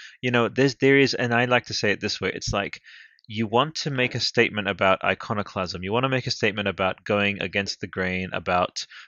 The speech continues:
portraying, uh, audience expectations for the sake of a, um, a new experience, for the sake of a, a, of conflict, because it is the chapter of conflict.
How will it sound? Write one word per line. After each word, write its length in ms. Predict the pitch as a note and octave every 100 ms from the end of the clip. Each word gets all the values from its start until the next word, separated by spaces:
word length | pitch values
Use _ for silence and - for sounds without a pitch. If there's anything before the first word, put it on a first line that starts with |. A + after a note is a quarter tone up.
| -
portraying, 460 | - C3 C3 A#2 -
uh, 220 | A2 G#2+ G2 -
audience 240 | A2+ A2+
expectations 640 | A2 - A2 - G2+ G#2+ -
for 120 | G2+
the 60 | F#2
sake 440 | - F#2+ F#2 -
of 320 | - F#2+ F#2 -
a, 400 | F#2 F2 F2 F2 -
um, 420 | - F#2 - - _ G#2+
a 60 |
new 180 | G#2 G2
experience, 580 | - - C#3 C3+ C#3 B2+
for 120 | G2+
the 100 | G2+
sake 320 | - F#2+ F2+
of 100 | F2+
a, 160 | - -
a, 100 | - G2+ -
of 160 | G2 -
conflict, 460 | - A#2 B2 - C#3 -
because 200 | G2+ F#2
it 60 |
is 140 | F#2+ F2+
the 100 | F#2+
chapter 340 | - F#2 G2+
of 120 | F#2
conflict. 520 | - A2 - B2+ A2+